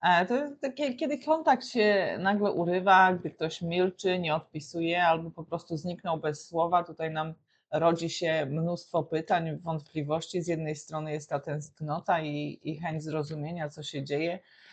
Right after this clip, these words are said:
z drugiej ten lęk, że ta cisza może być ostateczna. E, słuchajcie, e, podczas dzisiejszego rozkładu spojrzymy głęboko w karty,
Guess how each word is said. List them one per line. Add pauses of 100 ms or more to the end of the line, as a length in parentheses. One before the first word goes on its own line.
z
drugiej
ten
lęk, (100)
że
ta
cisza
może
być
ostateczna. (560)
E,
słuchajcie,
e,
podczas
dzisiejszego
rozkładu
spojrzymy
głęboko
w
karty,